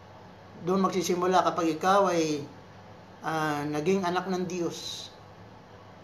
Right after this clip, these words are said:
doon magsisimula ang sasambahin mo na siya. Papupurihan mo at matututo ka magpasalamat sa Diyos at lagi kang tatawag sa Kanya. Kaya sinabi nga sa ating teksto, "Ang sino mang tumatawag sa pangalan ng Panginoon ay maliligtas."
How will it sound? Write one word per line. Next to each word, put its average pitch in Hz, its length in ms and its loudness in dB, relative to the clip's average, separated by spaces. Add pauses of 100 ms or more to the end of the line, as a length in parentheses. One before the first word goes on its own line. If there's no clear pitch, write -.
(100)
doon 175 160 -2
magsisimula 165 520 0
ang 160 40 -2
sasambahin 156 560 0
mo 156 80 -4
na 143 80 -6
siya. - 240 -12 (880)
Papupurihan 180 640 0
mo 180 240 0
at 165 80 -4
matututo 170 520 -2
ka 170 120 0
magpasalamat 165 680 0
sa - 160 -8
Diyos - 520 -12 (560)
at - 80 -12
lagi 160 320 0
kang 151 200 -2
tatawag 143 520 -2
sa - 160 -10
Kanya. 139 240 -10
Kaya 175 160 -6
sinabi 190 480 -2
nga 190 80 -2
sa 165 240 -2
ating 151 240 -6
teksto, 160 400 -8 (1000)
"Ang 165 160 -2
sino 208 240 2
mang 208 240 2
tumatawag 180 680 2
sa 156 200 -6
pangalan 165 400 0
ng 156 120 -6
Panginoon 156 480 -6
ay 156 120 -6
maliligtas." 151 960 -8